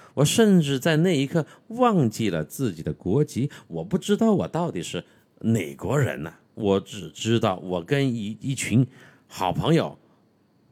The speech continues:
和一群当地人，在这样一个美好的空间里共享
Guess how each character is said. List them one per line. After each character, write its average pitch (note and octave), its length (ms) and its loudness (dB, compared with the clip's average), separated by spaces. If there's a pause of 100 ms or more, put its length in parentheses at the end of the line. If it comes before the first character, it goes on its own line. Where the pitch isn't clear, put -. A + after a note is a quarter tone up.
(160)
和 G#2+ 320 -2
一 D3 100 -2
群 C3+ 240 2
当 A3 380 8
地 F#3+ 120 4
人， E2+ 280 -4 (760)
在 F3 140 6
这 F3+ 140 2
样 F3 100 6
一 D3 80 4
个 E3+ 100 4
美 A#2 420 6
好 C3+ 220 0
的 - 100 -8
空 F3+ 420 4
间 F3 340 6
里 E2+ 180 -2 (360)
共 G3+ 340 4
享 D2 240 -6